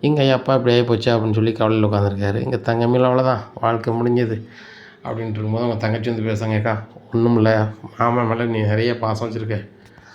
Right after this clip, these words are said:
மாமா கண்டிப்பா புரிஞ்சுக்கிட்டு உன்னை தேடி வருவாருக்கா, நீ கவலைப்படாத" அப்படிங்கும்போது, இதைத்தான் வந்து மீனா வீடு தேடி வந்து சொன்னான். நம்ம அம்மாவோ நம்ம அப்பாவோ சுத்தமா கேட்கவே இல்ல. "அம்மா, நான் அதை செய்தேன், இதை செய்தேன்னு என் வாழ்க்கையை சுத்தமா முடிச்சு விட்டுருச்சு.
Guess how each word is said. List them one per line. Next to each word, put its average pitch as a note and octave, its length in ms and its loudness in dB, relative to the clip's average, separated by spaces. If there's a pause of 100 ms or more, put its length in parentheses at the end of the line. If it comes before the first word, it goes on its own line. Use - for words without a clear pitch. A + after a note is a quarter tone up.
(180)
மாமா C#3+ 240 2
கண்டிப்பா C3 420 4
புரிஞ்சுக்கிட்டு B2 400 2
உன்னை A2 160 2
தேடி A2 280 2
வருவாருக்கா, G#2+ 460 4 (180)
நீ A2 100 0
கவலைப்படாத" G#2+ 680 2
அப்படிங்கும்போது, G#2 440 0
இதைத்தான் A2+ 440 2
வந்து A#2+ 220 2
மீனா B2+ 380 4
வீடு C3 240 6
தேடி B2+ 200 6
வந்து A#2+ 160 6
சொன்னான். A2 360 -2 (680)
நம்ம B2 220 -4
அம்மாவோ C3+ 540 2
நம்ம A#2+ 400 -2
அப்பாவோ B2 480 0
சுத்தமா - 600 0
கேட்கவே A#2+ 420 0
இல்ல. G#2+ 300 2
"அம்மா, B2+ 200 -4
நான் B2+ 140 0
அதை A2 160 2
செய்தேன், B2 360 0
இதை A2+ 140 2
செய்தேன்னு B2 280 0
என் G#2+ 140 0
வாழ்க்கையை A#2+ 500 -4
சுத்தமா B2 340 -2
முடிச்சு A#2 340 -2
விட்டுருச்சு. A2 400 -4